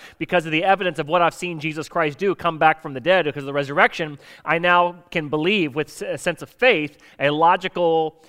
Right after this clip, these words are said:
it, it makes logical sense that there is life after death, considering we've seen Jesus Christ come back from the dead and walk around. That's where he's getting it. But all of humanity has a hope that there's something that, that's beyond this life, right?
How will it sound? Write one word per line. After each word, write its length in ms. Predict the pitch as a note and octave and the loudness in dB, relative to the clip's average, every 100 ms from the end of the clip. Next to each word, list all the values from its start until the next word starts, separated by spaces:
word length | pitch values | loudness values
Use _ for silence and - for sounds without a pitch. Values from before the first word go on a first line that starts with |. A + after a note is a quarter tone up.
| - | -2
it, 160 | E3+ | 0
it 80 | F#3 | 2
makes 220 | G3+ G#3 | 2 0
logical 500 | F3+ F#3+ A3 A#3 F#3+ | 4 6 6 0 -6
sense 400 | E3+ - G3+ E3 | -4 0 0 0
that 140 | E3+ D#3 | -4 -2
there 140 | F3 | 0
is 120 | E3 | 0
life 240 | D3+ F#3 F#3 | 2 0 0
after 220 | E3+ D3+ | -4 -4
death, 360 | C3+ E3 C#3+ - _ _ - | 2 4 4 -2 _ _ -8
considering 520 | E3 C3+ F#3+ F3+ D#3+ | -8 -4 -4 -2 -4
we've 140 | D#3+ | -6
seen 220 | - F#3+ | -4 -6
Jesus 300 | D#3 D#3 D3 | -4 -4 -6
Christ 280 | - E3+ D3 | -2 -2 0
come 200 | - D3+ | -4 0
back 200 | D#3 D#3+ | 4 2
from 120 | D3+ | 0
the 40 | C#3 | -4
dead 140 | D3 | -4
and 80 | C3 | -2
walk 220 | B2+ B2+ | -2 -4
around. 260 | B2 G#2+ - _ _ _ | -6 -8 -12 _ _ _
That's 160 | E3 - | -12 -8
where 80 | |
he's 80 | C3 | -8
getting 160 | C3+ A#2+ | -6 -8
it. 80 | - _ | -10 _
But 160 | G3+ G3 _ - | -6 -6 _ 2
all 120 | C4+ | 4
of 60 | G3+ | 4
humanity 280 | A3+ A3+ F3 | 0 0 -2
has 100 | D#3 | -4
a 80 | |
hope 440 | - - B3+ - - | -4 2 2 2 -12
that 120 | D3 | -8
there's 140 | F3 | -6
something 280 | - A3 F#3 | -4 -6 -4
that, 160 | D#3 D3+ | -8 -6
that's 200 | D#3 - | -6 -6
beyond 520 | F3 F3+ F3+ F#3 E3 | -4 -4 0 -2 -2
this 180 | D3 - | -6 -6
life, 360 | B2+ G2 - | -10 -10 -12
right? 260 | A#2+ B2+ D3 | -6 -6 -6